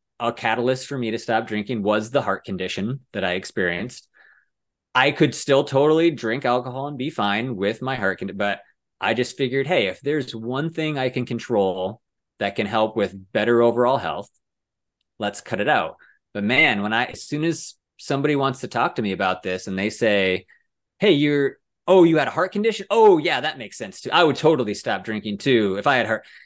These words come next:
It's like they, they want that reason. But to be honest with you, I stopped drinking just 'cause I didn't wanna do it anymore. There's definitely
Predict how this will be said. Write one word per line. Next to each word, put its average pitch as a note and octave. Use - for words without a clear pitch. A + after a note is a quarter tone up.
It's C3+
like D3
they, C#3+
they C3
want C3+
that B2
reason. G#2+
But -
to C3+
be C3+
honest F#3
with G#3
you, G#3+
I C#3
stopped F#3+
drinking F#3
just D#3+
'cause F3+
I F3
didn't C3+
wanna A#2+
do G#2
it G#3+
anymore. E2+
There's A2+
definitely F#3